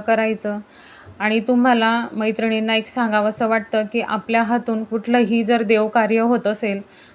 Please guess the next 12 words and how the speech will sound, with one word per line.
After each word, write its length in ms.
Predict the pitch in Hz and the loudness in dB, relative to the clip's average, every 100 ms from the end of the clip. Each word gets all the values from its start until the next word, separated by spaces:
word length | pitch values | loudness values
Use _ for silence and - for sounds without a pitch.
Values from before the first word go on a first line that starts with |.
| - | -12
तर 40 | 214 | -2
ते 40 | 220 | 0
आपल्या 360 | 196 - 226 | 0 0 2
इच्छेने 440 | 233 233 - 233 220 | 2 0 0 0 2
नाही 420 | 226 233 214 214 | 2 2 0 -2
तर 80 | 226 | 0
देवाच्या 480 | 214 214 208 208 240 | 2 2 2 2 0
इच्छेने 380 | 240 - 247 226 | 0 0 0 2
होत 260 | 226 226 | 0 0
असतं. 340 | 208 214 214 202 - - - - - - | -2 -4 -6 -6 -10 -20 -20 -20 -12 -2
कारण 240 | 214 233 - | 2 2 2
आपलं 420 | 220 214 240 240 | 0 2 2 2